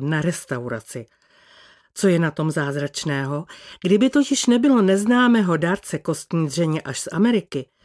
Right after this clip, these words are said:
nebyla by ani ona. Měla aplastickou anémii, vážné onemocnění krvetvorby.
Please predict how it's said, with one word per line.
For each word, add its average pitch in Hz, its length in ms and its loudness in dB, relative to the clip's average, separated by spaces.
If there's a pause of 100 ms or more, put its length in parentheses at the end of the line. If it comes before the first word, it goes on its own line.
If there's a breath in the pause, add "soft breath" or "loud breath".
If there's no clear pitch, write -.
(160)
nebyla 190 420 2
by 196 160 0 (120)
ani 156 280 -4
ona. 123 280 -10 (840 loud breath)
Měla 185 320 4
aplastickou 247 840 0
anémii, 139 640 -2 (240)
vážné 175 560 2
onemocnění 165 720 0
krvetvorby. 123 720 -6